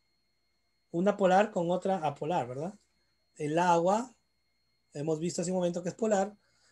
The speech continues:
Y el amoníaco vimos que es polar también, acuérdense. Lo hemos estudiado. ¿Mm?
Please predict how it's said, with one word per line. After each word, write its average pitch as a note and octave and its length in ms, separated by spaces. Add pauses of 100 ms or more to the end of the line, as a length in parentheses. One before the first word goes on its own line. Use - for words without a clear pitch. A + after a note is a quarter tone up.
(140)
Y E3 120
el D#3 100
amoníaco E3 580
vimos F#3 220
que F3+ 100
es D#3+ 60
polar F#3 360
también, D3 320
acuérdense. C#3 460 (400)
Lo - 600
hemos F#3 160
estudiado. D3 500 (3000)
¿Mm? E3 320